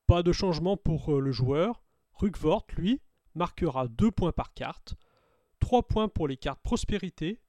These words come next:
ainsi que les événements qu'il aura accomplis. Mais surtout, il gagnera trois points par événement spécial que le joueur n'aura pas accompli. Si le joueur est victorieux,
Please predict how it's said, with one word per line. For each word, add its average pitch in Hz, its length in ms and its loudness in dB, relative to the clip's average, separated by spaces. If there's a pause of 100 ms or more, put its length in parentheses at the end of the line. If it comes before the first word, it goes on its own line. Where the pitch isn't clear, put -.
(800)
ainsi 233 340 -2
que - 120 -2
les 139 240 -2
événements 170 380 -2
qu'il 170 180 -8
aura 147 320 -2
accomplis. 143 560 -6 (800)
Mais 233 160 2
surtout, 196 460 -4 (340)
il 190 100 -6
gagnera 165 480 -2
trois - 340 2
points 190 300 -2 (240)
par 139 260 -4
événement 190 460 -2
spécial 151 600 -2 (200)
que 180 120 -4
le 160 100 0
joueur 143 500 -4 (120)
n'aura 135 340 -4
pas 151 180 -4
accompli. - 540 -14 (880)
Si - 220 2
le 226 120 6
joueur 226 300 2
est 202 60 0
victorieux, 220 640 0